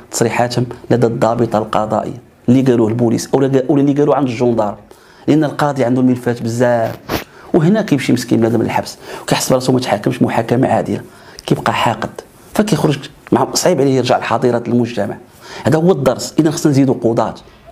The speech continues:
كيفاش نفكروا نزيدوا قضاة النيابه العامه، قضاة التحقيق؟ النيابه العامه راه لا يمكن ان تتصور شنو كدير في المغرب.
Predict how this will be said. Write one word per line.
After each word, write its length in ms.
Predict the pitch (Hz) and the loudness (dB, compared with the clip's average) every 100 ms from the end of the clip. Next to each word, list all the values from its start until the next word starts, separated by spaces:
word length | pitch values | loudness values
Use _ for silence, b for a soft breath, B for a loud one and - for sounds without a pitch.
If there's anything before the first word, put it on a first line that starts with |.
| - | -2
كيفاش 280 | 156 180 | 0 2
نفكروا 300 | 180 - 131 | -2 -4 -2
نزيدوا 220 | 123 123 120 | 0 0 0
قضاة 220 | 131 123 127 | 0 0 2
النيابه 240 | 127 120 113 | 2 2 2
العامه، 240 | 104 127 | 2 2
قضاة 260 | - 95 104 | 0 -2 -4
التحقيق؟ 380 | - - 73 - B B B 135 | -6 -10 -12 -12 B B B 2
النيابه 320 | 160 196 190 | 4 4 2
العامه 340 | 156 175 175 | 2 2 2
راه 140 | 170 139 | 2 2
لا 320 | 151 180 185 | 2 4 2
يمكن 340 | 165 151 - | 0 -4 -4
ان 60 | 135 | -8
تتصور 360 | 127 - 139 | -6 -2 -2
شنو 140 | 135 123 | 0 -2
كدير 240 | - 120 | -2 -2
في 60 | 110 | 0
المغرب. 240 | 107 110 | -2 -4